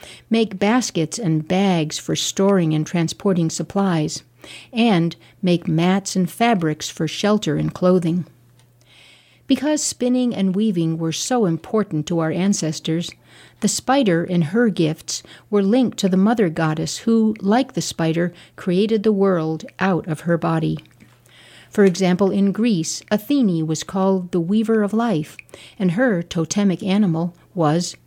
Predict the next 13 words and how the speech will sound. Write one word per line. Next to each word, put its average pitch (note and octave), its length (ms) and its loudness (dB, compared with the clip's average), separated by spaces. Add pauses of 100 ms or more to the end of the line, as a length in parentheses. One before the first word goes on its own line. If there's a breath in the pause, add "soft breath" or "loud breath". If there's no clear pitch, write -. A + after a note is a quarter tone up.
the G#3+ 100 2
spider. A3 460 0 (800 loud breath)
Indeed, G#3+ 460 0
one G#3+ 180 0
of G#3+ 120 -2
Athene's A#3 540 -2
many A3+ 320 0
names G#3+ 520 0
was F#3+ 260 0
Arachne, A3 640 -2 (100)
which F#3+ 220 -2
means G3 420 2
spider. F3+ 540 0